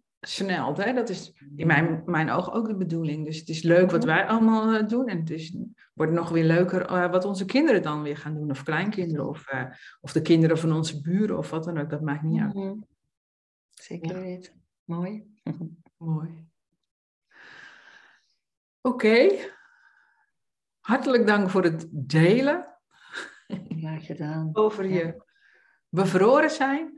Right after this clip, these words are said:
Speaker 1: hoe je daarmee onderweg bent,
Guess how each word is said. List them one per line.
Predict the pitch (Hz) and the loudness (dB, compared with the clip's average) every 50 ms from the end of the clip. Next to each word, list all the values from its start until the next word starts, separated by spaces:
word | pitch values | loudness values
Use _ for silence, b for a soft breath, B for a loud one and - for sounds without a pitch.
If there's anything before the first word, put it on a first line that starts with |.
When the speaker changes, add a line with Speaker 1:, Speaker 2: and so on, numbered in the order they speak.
| _ | _
Speaker 1:
hoe | - 180 190 214 214 | -8 -2 0 2 2
je | 208 202 | 2 0
daarmee | 185 185 180 185 185 185 175 170 170 170 165 165 165 165 165 165 - | 0 0 0 0 0 -2 -4 -6 -6 -6 -6 -6 -6 -6 -6 -8 -2
onderweg | - 254 269 240 208 175 180 190 - - | 0 2 4 4 4 4 4 2 0 -2
bent, | 214 214 226 247 320 311 - - - - | -2 -2 0 -2 -2 -6 -12 -16 -20 -20